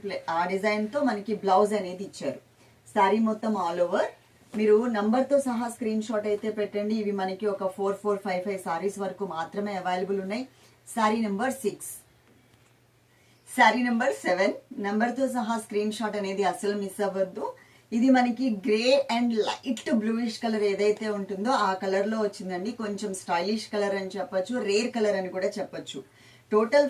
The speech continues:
ఫాలింగ్ కదా, నేను ఇలా పెట్టుకుని మీకు చూపించాలని ట్రై చేసినా కూడా అది జారిపోతుంది. ఆ, శారీ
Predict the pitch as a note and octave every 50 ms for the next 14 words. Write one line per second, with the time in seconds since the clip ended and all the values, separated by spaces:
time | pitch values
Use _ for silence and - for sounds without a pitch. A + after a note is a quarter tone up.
0 | C#4 B3 A3 A3 A#3+ B3+ C4 B3+ B3+ A3+ G#3+ A#3+ A#3+ A#3 A3 G#3+ G3+ G3+ G3+ -
1 | - F#3+ F#3 - - B3+ B3 B3 A#3+ A#3 - - G#3+ - A3+ A3+ A3 A#3 A#3 A3
2 | A3 A3 G#3 G3+ G3 F#3 F#3 G3+ G3 G#3+ G#3 G#3 - A3 G#3+ G#3 - G#3 G#3 A3
3 | G#3+ - - - F#3 F3+ E3+ - - - G3+ F#3+ - G3 F#3 F#3 G3+ A#3+ C4 -
4 | - _ - - - - - - - F#3+ G3 F#3 F#3+ G3 - A3+ G#3+ A3+ C4